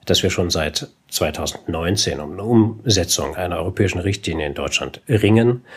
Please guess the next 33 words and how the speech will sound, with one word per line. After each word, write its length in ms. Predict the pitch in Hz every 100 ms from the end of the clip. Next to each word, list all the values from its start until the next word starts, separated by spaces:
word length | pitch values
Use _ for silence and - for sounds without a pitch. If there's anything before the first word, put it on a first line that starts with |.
| - -
und 160 | 92 95
die 60 |
Unternehmen 560 | 92 90 85 92 101 98
natürlich 400 | 90 - 95 92
von 160 | 92
einer 80 | 85
ganzen 280 | 85 101 104
Reihe 280 | 85 80 82
von 280 | - 78 -
kommerziellen 460 | 107 104 95 82
Anbietern 460 | 82 87 87 87 78
mit 100 | 76
diesem 260 | 76 -
Thema 400 | - 85 80 71 - - _
traktiert 560 | - 78 - - 98 -
werden 300 | 92 85 87
und 80 | 80
mit 120 | 78
zunehmender 500 | - 92 85 80 80
Intensität 640 | 78 76 76 73 - 80 -
vertra-, 480 | - - - - - -
äh, 60 | -
traktiert 500 | - - - 110 110
werden. 360 | 101 101 104 - - -
Und 100 | 90
das 120 | 87
ist, 180 | 87 -
denke 180 | 87 87
ich, 100 | -
für 140 | 87
viele 300 | - 120 113
Unternehmen 480 | 92 87 80 82 82
eine, 400 | 80 76 71